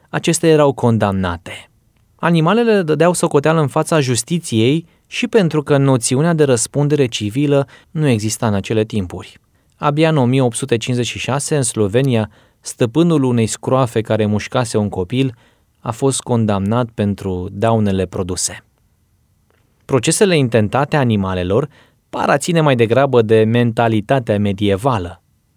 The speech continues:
Dar nedreptatea făcută împotriva oamenilor a existat dintotdeauna și va exista până la sfârșit. Fie că este vorba de o situație cotidiană sau de un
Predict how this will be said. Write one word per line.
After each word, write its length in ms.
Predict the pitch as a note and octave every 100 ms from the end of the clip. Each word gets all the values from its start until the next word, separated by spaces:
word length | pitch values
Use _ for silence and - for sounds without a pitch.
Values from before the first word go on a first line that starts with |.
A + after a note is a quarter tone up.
| _ _ _
Dar 380 | - A#2+ A#2 F2 _ - - -
nedreptatea 640 | C#3 C3 A#2+ - D3+ G3
făcută 400 | - C3 F3 E3+
împotriva 580 | E3+ C3+ A#2+ D3 E3 C#3
oamenilor 640 | B2+ D3 D3+ A#2+ G#2 G2+ F#2+ - _ -
a 140 | D#3
existat 520 | D3 C#3 C3 F3+ E3+
dintotdeauna 1000 | C#3+ C3+ A#2 - F#3 E3+ D#3 F3 D3 A#2 - -
și 180 | - E3+
va 160 | D3+
exista 500 | D3 C#3 D3 - E3+ - -
până 300 | F#3+ A3+ G3
la 100 | F3+
sfârșit. 680 | - E3 - C3+ - - _ _ _ _ _ _ _
Fie 220 | - D#3
că 100 | C#3+
este 180 | C#3+ -
vorba 360 | A#2 C3+ D3+ C#3
de 100 | B2+
o 80 | A#2
situație 640 | - G2+ B2 B2+ - B2
cotidiană 720 | A#2 G#2+ G#2+ G2+ G2+ A#2+ G3 - _ _
sau 320 | - - A#2
de 160 | A2 A2
un 360 | G#2+ G2+ G2